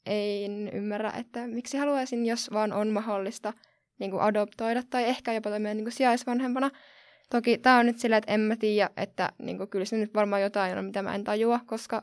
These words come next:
jos mä nyt oon vaan, tai siis muutenhan kaikki adoptoisi, jos siinä ei olisi jotakin asioita. Mutta, mut kyllä mua niinku ensisijaisesti kiinnostaa saada niinku adoptiolapsi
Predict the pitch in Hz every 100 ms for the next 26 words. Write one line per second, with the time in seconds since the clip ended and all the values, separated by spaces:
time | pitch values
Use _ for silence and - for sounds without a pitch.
0 | _ - 226 202 208 - 208 214 202 220
1 | 220 208 208 226 233 190 - 190 214 220
2 | 214 226 220 220 233 247 247 233 233 247
3 | 254 254 262 - _ _ _ _ _ _
4 | 226 220 220 214 - - 208 214 240 226
5 | 214 202 185 - 196 202 - _ 208 220
6 | 208 202 208 226 - 190 202 - 208 226
7 | _ _ _ _ _ - 208 214 - _
8 | - 220 226 - 226 240 240 214 202 208
9 | - 226